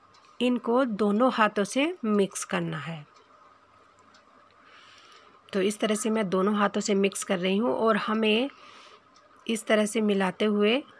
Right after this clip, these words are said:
अच्छे से मिलाना है। हमें इसमें और कुछ मिक्स नहीं करना है, ना ही पानी मिक्स करना है और ना ही दूध।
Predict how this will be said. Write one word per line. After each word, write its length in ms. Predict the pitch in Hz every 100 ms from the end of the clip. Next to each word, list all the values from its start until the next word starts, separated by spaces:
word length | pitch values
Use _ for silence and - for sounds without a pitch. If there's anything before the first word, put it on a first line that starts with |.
| - - - - _ _ _ - - - - - -
अच्छे 280 | 202 - 208
से 100 | 226
मिलाना 360 | 214 202 196
है। 140 | 220 262
हमें 340 | 220 233 269
इसमें 240 | 277 - 277
और 180 | 233 240
कुछ 240 | 262 254
मिक्स 320 | 220 214 - 233
नहीं 280 | 202 185 247
करना 280 | 220 208
है, 160 | 190 233
ना 160 | 220 190
ही 140 | 220
पानी 340 | 214 180 175 233
मिक्स 280 | 240 220 -
करना 260 | 208 214
है 140 | 214 262
और 60 |
ना 160 | 220 196
ही 180 | 185 185
दूध। 360 | 175 165 147